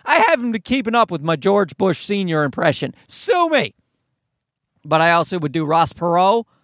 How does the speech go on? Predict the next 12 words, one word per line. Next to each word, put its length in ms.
at 160
the 80
time. 480
Yeah. 120
Can 160
you 80
let 120
me 80
finish? 400
Let 160
me 80
finish. 440